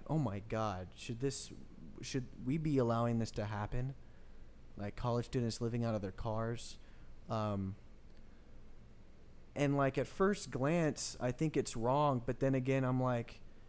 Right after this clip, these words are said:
okay, they're living out of their car, and then they go to the gym, shower, and all that stuff. I feel like they've, they're able to meet their needs, although they're not living the way we think they're supposed to live.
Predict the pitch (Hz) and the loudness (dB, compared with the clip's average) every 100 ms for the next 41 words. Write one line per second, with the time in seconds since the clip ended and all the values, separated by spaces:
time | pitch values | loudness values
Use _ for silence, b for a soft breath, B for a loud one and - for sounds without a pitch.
0 | B - - - - - - - - - | B -14 -14 -14 -14 -14 -14 -14 -12 -10
1 | 127 131 117 120 147 190 175 147 135 113 | 0 2 4 4 4 4 6 6 6 4
2 | - - 139 120 110 107 117 117 117 120 | 0 -2 2 2 2 2 0 2 2 4
3 | 131 131 113 113 117 120 117 - 120 117 | 4 4 0 0 2 2 2 0 0 2
4 | 117 113 113 110 - 120 113 113 - - | 4 2 2 0 -2 0 0 0 -8 -14
5 | B B B B - - - - - - | B B B B -16 -16 -16 -16 -12 -6
6 | - - 202 202 190 139 127 139 139 131 | -6 2 6 8 6 6 6 8 8 4
7 | - 127 131 - 139 147 156 147 127 123 | -2 0 2 4 6 6 6 6 8 6
8 | 131 - 117 113 131 123 98 - 110 107 | 6 4 4 4 4 4 2 0 -2 0
9 | 113 113 113 120 117 110 113 120 117 113 | 0 2 2 2 0 0 2 2 2 2
10 | 107 98 - - - - - - 120 113 | 2 -2 -6 -14 -16 -16 -12 -2 2 4
11 | 113 110 107 - 123 110 107 101 104 - | 4 4 2 2 0 0 -2 -2 0 2
12 | 104 - 98 98 90 - - | 2 0 0 -2 -4 -6 -12